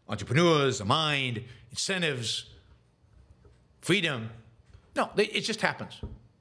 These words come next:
It just happens. And, and for most people,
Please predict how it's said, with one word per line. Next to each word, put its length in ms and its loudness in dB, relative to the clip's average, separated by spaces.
It 140 -4
just 340 -4
happens. 420 -2
And, 200 -2
and 140 0
for 120 2
most 260 4
people, 420 2